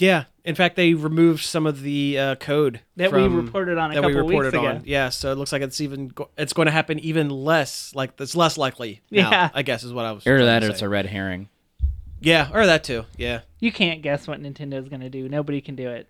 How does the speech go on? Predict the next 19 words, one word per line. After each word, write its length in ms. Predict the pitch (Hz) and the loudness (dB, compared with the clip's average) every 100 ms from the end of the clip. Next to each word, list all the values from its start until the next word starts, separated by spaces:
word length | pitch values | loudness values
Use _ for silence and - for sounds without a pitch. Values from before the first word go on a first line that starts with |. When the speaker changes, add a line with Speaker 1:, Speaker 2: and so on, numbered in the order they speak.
| _ | _
Speaker 1:
Yeah. 120 | - 117 | -10 -2
Speaker 3:
Nintendo 280 | 175 156 | 0 0
doesn't 180 | 104 90 | -2 -6
even 80 | 92 | -8
know 80 | 87 | -10
what 60 | 85 | -10
they're 80 | 85 | -10
doing. 220 | 87 85 | -10 -4
Speaker 2:
Yeah. 520 | 180 165 156 160 151 143 | 2 4 6 6 4 4
Speaker 1:
Yeah. 500 | 247 - 208 202 190 | 2 4 4 4 4
<laughs> 0 | |
Speaker 2:
<laughs> 20 | |
Sometimes 440 | 226 233 254 196 170 | 2 4 4 2 4
that's 280 | 190 208 | 4 2
painfully 540 | - 220 208 180 156 151 | -2 0 0 0 2 4
obvious. 480 | 135 151 196 285 320 - - - | 4 6 8 8 6 -2 -12 0
<laughs> 120 | - | 4
Speaker 1:
Well, 380 | 190 190 180 180 - 160 | 6 8 6 4 0 -12
yeah. 280 | 131 123 123 | -8 -6 -6